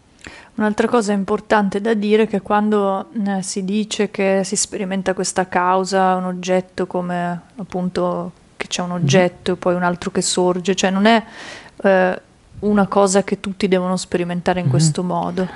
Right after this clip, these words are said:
Speaker 2: We might have different chains of experience that, uh, in our practice.
Speaker 1: Ci possono essere diversi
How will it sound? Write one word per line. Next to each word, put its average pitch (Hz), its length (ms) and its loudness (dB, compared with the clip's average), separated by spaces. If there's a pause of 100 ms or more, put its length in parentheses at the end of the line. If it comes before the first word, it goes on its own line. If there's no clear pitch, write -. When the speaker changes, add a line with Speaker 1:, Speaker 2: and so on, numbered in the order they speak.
(160)
Speaker 2:
We 185 180 8
might 180 380 8
have 185 120 6 (220)
different 170 640 4 (100)
chains 143 680 6
of - 320 -4
experience 127 1000 2
that, 127 140 -2 (160)
uh, 117 240 0 (240)
in 131 180 2
our 123 380 2
practice. - 600 -6 (340)
Speaker 1:
Ci - 140 -12
possono 214 440 0
essere 202 720 2
diversi 196 760 0